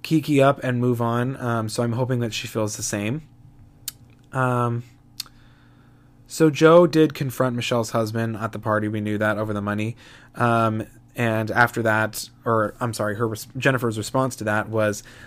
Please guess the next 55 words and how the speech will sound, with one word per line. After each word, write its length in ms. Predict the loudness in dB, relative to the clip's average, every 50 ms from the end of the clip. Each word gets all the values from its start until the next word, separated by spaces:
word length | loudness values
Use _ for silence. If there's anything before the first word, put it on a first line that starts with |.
| -10 -4
Listen, 320 | -2 -2 0 0 -2 -2
Michelle 340 | -2 -2 0 2 4 4 4
said 200 | 4 2 0 0
her 80 | 0 -2
truth. 380 | -2 0 0 2 2 2 0
She 160 | -2 -2 -2 -2
is 120 | -2 -2
not 200 | -2 0 0 0
a 20 |
shit 240 | 0 0 0 -2 -2
starter, 460 | -2 0 2 2 2 4 2 0 0 -4 -10 -20 -20 -20 -12 -4
but 180 | -2 0 0 2
this 180 | 0 -2 -2
is 120 | -2 -2 2
relevant 340 | 2 4 4 2 0 -2 -2
information 540 | -2 -2 -2 -2 0 -2 -2 -2 -4 -4
because 260 | -6 -4 -4 -4 -4 -4
she 140 | -4 -4
is 140 | -4 -4 -2
listing 340 | -2 -4 -4 -4 -4 -6 -4
Teresa's 420 | -4 -2 -2 -2 -2 -4 -8 -6
house 360 | -4 -2 -2 0 -2 -2 -4 -6
and 160 | -8 -8 -8
she 100 | -8 -4
felt 240 | -2 -2 -2 -2 -4
the 60 | -4
need 180 | -4 -4 -4 -4
to 80 | -6
tell 220 | -6 -4 -4 -4 -4
me. 240 | -4 -6 -10 -12 -12 -14 -14 -14 -16 -18 -10 -6
And 120 | -2 -2 0
let 120 | 0 -2
me 80 | -2 -2
tell 180 | 2 2 2
you, 120 | 4 2 2
even 260 | 2 0 0 0 -2
though 80 | -2
Michelle 340 | -2 -2 -2 -2 0 0 0
and 120 | 0 0 0
I 80 | -2
had 140 | -2 -2 -2
not 200 | -2 -2 -2 -2
met 140 | -2 0 0
up 160 | 0 0 0
until 180 | -4 -4 -4 -2
that 200 | -2 -4 -6 -6
point, 360 | -4 -2 -2 0 -2 -2 -6 -12 -20 -20 -20 -16 -6 -4
we 120 | -2 0
had 180 | 2 2 0 0
communicated 560 | -2 -2 -2 -2 -2 0 0 0 0 0 0
via 140 | 0 -2 -2
text 360 | -2 -2 -4 -4 -4 -6 -6
and 100 | -6 -4
through 200 | -4 -4 -4 -4
Instagram, 500 | -4 -6 -6 -6 -4 -4 -4 -4 -4